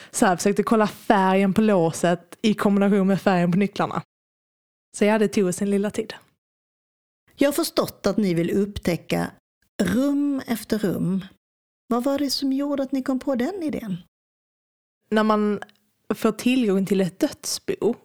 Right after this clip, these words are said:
Speaker 1: det är en väldigt speciell känsla. Jag tror vi också kände mycket, ja, men respekt gentemot de som har bott här tidigare. Och liten överväldigande över alla grejer.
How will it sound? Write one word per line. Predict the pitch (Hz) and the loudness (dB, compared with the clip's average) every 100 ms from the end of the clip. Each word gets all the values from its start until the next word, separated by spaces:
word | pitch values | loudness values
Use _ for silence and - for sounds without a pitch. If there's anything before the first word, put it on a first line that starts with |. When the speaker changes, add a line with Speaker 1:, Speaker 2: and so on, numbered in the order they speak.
| - 208 | -6 -2
Speaker 1:
det | |
är | 196 202 196 | 2 2 2
en | 202 | 2
väldigt | 220 208 202 | 2 2 0
speciell | - - - 196 - - 208 185 180 185 175 | -2 -6 -2 -2 -2 -2 0 2 2 0 0
känsla. | 226 240 262 - - - 202 _ _ _ _ | 0 0 -2 -6 -8 -6 -8 _ _ _ _
Jag | 190 185 | -4 -2
tror | 220 208 | 0 2
vi | 196 196 | 2 2
också | 202 - | 2 0
kände | 185 202 196 | 0 0 2
mycket, | 196 - - 180 175 170 - | 0 0 -2 0 0 -2 -4
ja, | 196 | 0
men | 190 185 175 | 2 0 0
respekt | 180 - - 165 - - - - | -2 -4 -4 -4 -4 -18 -18 -6
gentemot | 220 202 185 190 | 0 0 2 2
de | 185 185 | 2 0
som | 170 | 0
har | 190 | 0
bott | 190 190 | 0 -2
här | |
tidigare. | 180 202 214 226 165 120 143 139 156 208 269 _ _ _ _ _ | 0 2 2 2 0 0 0 0 0 0 -4 _ _ _ _ _
Och | 202 - - - | -4 -4 -12 -4
liten | 208 208 208 208 208 185 185 180 - - | 0 2 2 2 0 0 0 -2 -6 0
överväldigande | 208 220 254 226 196 185 185 175 175 170 175 175 175 170 175 175 - - | 2 4 2 2 0 2 0 2 0 0 0 0 0 0 0 -2 -6 -4
över | 202 185 | 0 2
alla | 202 185 | 2 2
grejer. | 180 202 240 196 - 175 | 2 2 2 0 -2 -2